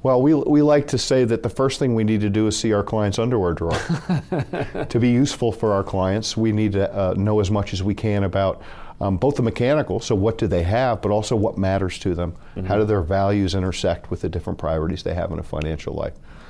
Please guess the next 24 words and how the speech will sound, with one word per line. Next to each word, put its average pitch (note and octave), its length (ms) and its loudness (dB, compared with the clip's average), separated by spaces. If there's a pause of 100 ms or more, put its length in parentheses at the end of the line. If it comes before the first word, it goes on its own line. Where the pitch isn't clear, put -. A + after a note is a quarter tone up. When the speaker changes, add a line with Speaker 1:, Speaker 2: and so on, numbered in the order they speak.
(120)
Speaker 2:
That's, G#3 240 -4
you F3+ 120 0
know, F3+ 100 0
one E3+ 160 2
thing F#3 200 -4
that D#3+ 100 0
I, C3 180 2
one D3 240 -6
thing E3 160 -6
that C3+ 100 -2
I - 20 0
really A#2+ 240 0
appreciate A#2 500 -4
about G#2 320 -4
you A#2+ 200 -4
and A2+ 80 -6
your G#2 80 -8
practice A2 580 -8
is G#2+ 300 -8
I, D3 320 0
I've D3+ 100 -2
talked C#3 300 -2
to A#2 240 0 (400)
hundreds B2 680 -6